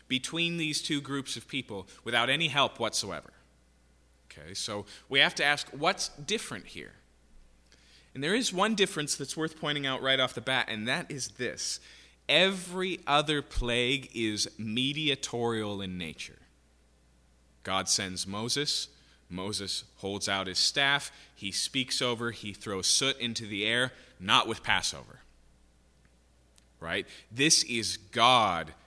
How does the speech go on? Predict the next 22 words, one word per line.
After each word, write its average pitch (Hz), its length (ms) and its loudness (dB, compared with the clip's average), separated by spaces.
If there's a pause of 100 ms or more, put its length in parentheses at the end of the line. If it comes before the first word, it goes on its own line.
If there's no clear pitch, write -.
(140)
coming 92 320 -2
into 78 240 -8
Egypt. - 500 -12 (220)
This 139 220 2
is 117 220 0
God 113 540 6 (140)
acting 82 480 -4
on 78 220 -10
Egypt. 76 460 -12 (280)
And 113 100 0
so 123 280 6
one 165 420 4
thing 123 300 0
we 120 120 0
need 120 200 -2
to 117 100 -2
recognize 120 760 -2
is 123 140 -2
that 123 140 -10
the 127 80 -6
Bible 175 420 2
maintains 139 800 -2